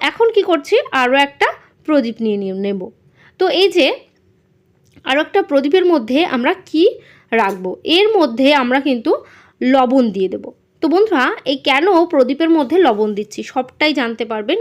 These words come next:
একটু ধৈর্য ধরবেন। কারণ এই তিনটে প্রদীপের মধ্যে তিনটে জিনিস রাখলাম, রাখার পর এটা কি কি কাজে লাগাবো, কোথায় কোথায় ব্যবহার করব, সবটাই কিন্তু জানতে পারবেন।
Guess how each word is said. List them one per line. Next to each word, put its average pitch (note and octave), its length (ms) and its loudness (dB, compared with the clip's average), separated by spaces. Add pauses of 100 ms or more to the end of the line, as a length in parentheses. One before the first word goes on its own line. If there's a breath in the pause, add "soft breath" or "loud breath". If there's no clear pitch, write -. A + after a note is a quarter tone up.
(120)
একটু C#4 300 -4
ধৈর্য D4+ 340 -2
ধরবেন। C#4 320 0 (540 loud breath)
কারণ F#4 340 0
এই F#4 120 2
তিনটে D#4+ 360 0
প্রদীপের E4+ 420 0
মধ্যে D#4+ 280 2
তিনটে E4+ 400 0
জিনিস C#4+ 440 -2
রাখলাম, A#3+ 580 0
রাখার B3 280 -2
পর C#4 140 0
এটা C4+ 180 -2
কি C#4+ 180 -8
কি D#4+ 160 -6
কাজে G4 320 2
লাগাবো, B3+ 400 2
কোথায় C4+ 340 -2
কোথায় D4+ 300 -4
ব্যবহার A#3 440 0
করব, D4 360 0
সবটাই A#3+ 460 -4
কিন্তু G#3+ 260 -6
জানতে G3 340 -4
পারবেন। - 340 -14